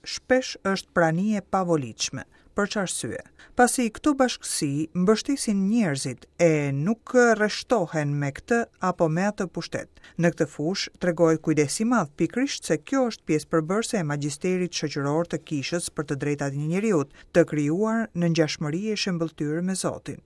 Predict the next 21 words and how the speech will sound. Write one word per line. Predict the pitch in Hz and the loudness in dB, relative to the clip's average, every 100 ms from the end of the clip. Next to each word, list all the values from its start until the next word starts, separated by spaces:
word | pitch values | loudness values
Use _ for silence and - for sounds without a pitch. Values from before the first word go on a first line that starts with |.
| - - | -20 -2
Me | 214 | 2
që | 202 208 180 | 4 2 2
shpesh | - - 185 - 170 | -2 0 0 2 4
rregullat | 170 165 151 147 | 6 6 4 4
e | 156 | 4
lojës | 180 160 147 143 | 6 6 4 2
vendosen | 151 147 160 170 165 151 | 0 2 2 0 -2 0
nga | 147 135 - | 0 -2 2
oligarkit | 160 156 143 147 139 - 160 143 | 2 2 2 -2 -2 -6 -4 -4
lokale, | 143 170 131 120 143 156 - - | -2 0 0 -2 -2 -4 -8 -4
nga | 170 180 | 6 6
interesat | 170 165 175 208 208 170 | 6 4 2 2 -2 -2
e | 147 | -4
pjesshme | - 220 214 180 - 156 139 | -6 -4 -2 -2 -4 -4 -4
të | 156 | -2
lidhura | 190 196 151 135 131 | -2 0 0 0 -2
sidomos | 151 151 208 - | -2 -2 -4 -4
me | 156 147 | -2 0
lëndët | 196 190 170 | 0 -2 -2
e | 160 | -2
para, | 131 120 143 | -2 0 2